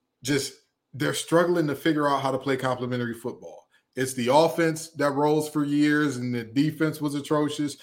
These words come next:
and now the defense is good and the offense is bad. They have to find a way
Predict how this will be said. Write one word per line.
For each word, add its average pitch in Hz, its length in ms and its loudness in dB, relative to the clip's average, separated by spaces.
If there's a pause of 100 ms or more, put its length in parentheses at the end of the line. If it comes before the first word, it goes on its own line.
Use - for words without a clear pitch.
(160)
and 123 100 -6
now 131 140 0
the 120 100 -2
defense 170 540 0
is 151 140 -8
good 156 420 4
and 120 100 -2
the 120 160 2
offense 160 440 4
is 147 80 -4
bad. 147 260 4 (320)
They 131 160 4
have 160 320 2
to 165 80 -4
find 156 400 2
a 143 60 -2
way 127 340 2